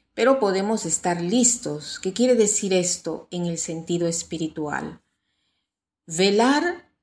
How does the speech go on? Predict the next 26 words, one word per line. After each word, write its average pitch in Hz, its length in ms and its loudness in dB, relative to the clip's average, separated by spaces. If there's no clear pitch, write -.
con 190 220 -4
el 175 160 -2
fin 226 320 4
de 185 120 0
que 175 120 -2
nuestro 170 440 -4
corazón 165 560 -2
esté 175 300 -4
protegido 175 800 -2
con 156 160 -2
alarmas, 190 720 0
con 160 260 -6
puertas 165 400 -4
blindadas. 151 840 -2
No. 196 460 -2
Quiere 240 220 8
decir 175 580 2
que 190 140 -4
nuestro 233 540 2
corazón 190 600 4
esté 185 280 0
cubierto 196 580 0
de 175 100 2
misericordia. 160 1120 -4
O 170 80 -10
sea, 170 360 -4